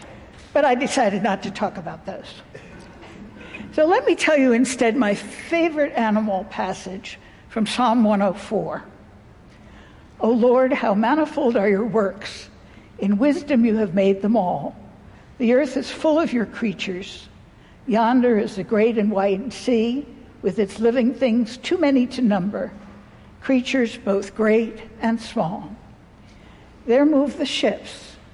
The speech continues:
and there is that Leviathan which you have made for the sport of it. All of them look to you to give them their food in due season." Well, just to be sure, I looked up "for the sport of it,"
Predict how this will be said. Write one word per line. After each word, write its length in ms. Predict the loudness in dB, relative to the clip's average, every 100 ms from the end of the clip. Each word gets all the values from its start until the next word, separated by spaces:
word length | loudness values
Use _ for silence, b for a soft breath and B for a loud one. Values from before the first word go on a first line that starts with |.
| B B B -2
and 180 | 0
there 280 | 4 4 4
is 180 | 0 0
that 260 | -2 0 0
Leviathan 920 | -2 0 0 2 0 -2 -8 -8 -12 -18 -20 -10
which 180 | -8 -4
you 100 | -4
have 180 | -4 -2
made 400 | 0 2 2 -2
for 140 | -4
the 100 | -4
sport 420 | -6 -4 0 0 -2
of 120 | -4
it. 200 | -6 -8 -18 -20 -20 -20 -20 B B B B B B
All 240 | 2 4
of 140 | 2 2
them 200 | 0 0
look 200 | -2 -4
to 120 | -2
you 280 | 0 2 0
to 120 | -4
give 260 | -2 -2 0
them 180 | 0 2
their 160 | 0
food 640 | -2 -2 -2 -2 -6 -12 -18 -8 -4
in 160 | -4
due 200 | -4 -6
season." 600 | -6 -6 -6 -6 -12 -16 -20 -20 -20 -20 -20 -20 -20 -20 -20 -20 -20 -20 -20 -20 -20 B B B B B B B
Well, 320 | 2 2 0
just 260 | -2 -2 0
to 80 | 0
be 120 | 0
sure, 340 | 0 2 2
I 120 | 4 2
looked 320 | 0 -2 -2
up 240 | -2 -2
"for 160 | -8 -6
the 120 | -4
sport 400 | -6 0 2 2
of 120 | 0
it," 120 | -4